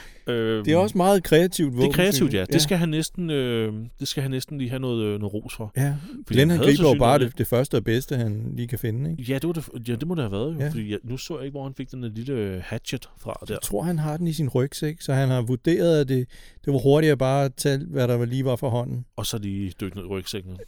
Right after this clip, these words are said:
Speaker 1: til finish off.
Speaker 2: Ja, præcis.
Speaker 1: Øh, våbnet. Okay.
Speaker 2: Jamen, han er god, Glenn.
Speaker 1: Ja.
Speaker 2: Han er hurtig.
Speaker 1: Han er, han, han, han er, han er en dejlig dreng, Glenn.
Speaker 2: Ja, ja.
Speaker 1: Vi, jeg kan godt lide Glenn.
Speaker 2: Ja.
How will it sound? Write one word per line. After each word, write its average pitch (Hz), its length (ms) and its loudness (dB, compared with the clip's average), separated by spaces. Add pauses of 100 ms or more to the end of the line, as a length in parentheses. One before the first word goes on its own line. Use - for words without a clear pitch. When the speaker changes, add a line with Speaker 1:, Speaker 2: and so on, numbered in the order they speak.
Speaker 1:
til 90 420 -6
finish 95 400 -8
off. 92 260 -6
Speaker 2:
Ja, 120 160 -2
præcis. - 580 -8
Speaker 1:
Øh, 92 240 -6 (420)
våbnet. 92 320 -8
Okay. - 200 -8 (540)
Speaker 2:
Jamen, 110 140 -10
han 113 80 -2
er 110 40 -2
god, 117 260 -4 (240)
Glenn. 98 280 -6 (280)
Speaker 1:
Ja. 101 100 -12
Speaker 2:
Han 131 120 -6
er 131 60 -2
hurtig. 131 360 -2 (220)
Speaker 1:
Han 117 180 -2
er, 139 100 -2
han, 135 220 -4
han, 123 200 -6 (200)
han 90 220 -8
er, 85 80 -4 (120)
han 87 140 -6
er 85 40 -4
en 85 140 -8
dejlig 87 260 -6
dreng, 92 280 -12
Glenn. 87 180 -4 (180)
Speaker 2:
Ja, - 60 -12
ja. 107 80 -12 (140)
Speaker 1:
Vi, 98 220 -4
jeg 110 100 -2
kan 107 100 -2
godt 90 200 -2
lide 92 100 -8
Glenn. 85 200 -8
Speaker 2:
Ja. - 60 -12